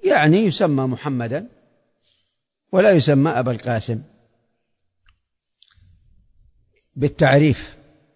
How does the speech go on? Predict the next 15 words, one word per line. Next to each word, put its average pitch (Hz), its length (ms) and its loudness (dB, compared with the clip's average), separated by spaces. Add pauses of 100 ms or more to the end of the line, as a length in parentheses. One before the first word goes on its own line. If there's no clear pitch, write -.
(160)
لا 143 240 2
يقال 151 580 0 (160)
أبا 117 160 -2
القاسم، 117 600 -2 (1400)
وإنما 165 500 0
يقال 165 400 -2 (440)
أبو 226 180 0
قاسم. 156 400 -2 (1700)
أبو 180 260 0
قاسم 151 460 -4 (600)
يعني 139 380 0
هذا 151 440 -2 (920)
كنية 214 500 2 (640)
غير 220 300 4
مطلق، 160 540 -2